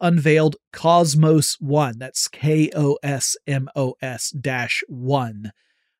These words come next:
This is a form of multimodal A I that, according to the researchers, can solve visual puzzles.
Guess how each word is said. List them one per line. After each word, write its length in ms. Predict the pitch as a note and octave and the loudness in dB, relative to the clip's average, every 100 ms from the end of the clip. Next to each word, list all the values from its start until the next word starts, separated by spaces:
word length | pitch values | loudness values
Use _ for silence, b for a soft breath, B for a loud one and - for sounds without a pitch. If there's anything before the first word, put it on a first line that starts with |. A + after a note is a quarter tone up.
| _ _ | _ _
This 360 | D3 G3 A3 - | 2 4 4 4
is 260 | G#3+ G3 | 4 6
a 240 | G3+ F3 D#3+ | 4 2 2
form 380 | - F3 E3+ F3+ | 4 4 4 2
of 240 | D#3+ C3+ | 0 0
multimodal 1000 | D3+ E3 E3 F3 D3 D#3 F3+ D3+ A#2+ B2+ - | 2 2 2 2 4 6 6 4 0 -4 -4
A 160 | C#3 C3+ | -4 -4
I 340 | A#2+ A#2+ B2+ C3+ | -6 -6 -4 -2
that, 240 | C#3+ D#3 | -2 -4
according 380 | C#3+ - G3+ D#3+ | -8 -2 2 2
to 100 | - | 0
the 120 | C#3+ C#3 | -6 -2
researchers, 640 | C4+ G#3+ F#3 F3 E3 - b b b _ - | 0 2 2 2 2 0 b b b _ 0
can 240 | E3 D3 | 0 2
solve 440 | - D3+ C#3+ B2+ - | 0 2 2 0 -8
visual 540 | C3+ D3 D#3+ F3+ F#3 E3+ | -4 0 2 2 2 0
puzzles. 540 | E3 E3+ F3 F3 | 0 0 0 0